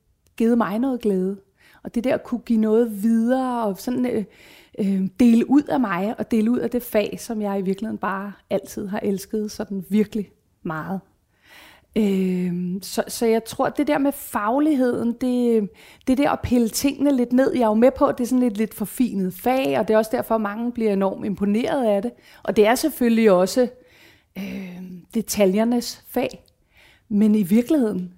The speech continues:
så er det også bare en pose mel og et par æg og en halv vaniljestang, hvis man er heldig.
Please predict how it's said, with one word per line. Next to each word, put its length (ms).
så 460
er 120
det 120
også 200
bare 160
en 140
pose 280
mel 400
og 140
et 60
par 160
æg 340
og 140
en 240
halv 220
vaniljestang, 600
hvis 140
man 140
er 40
heldig. 320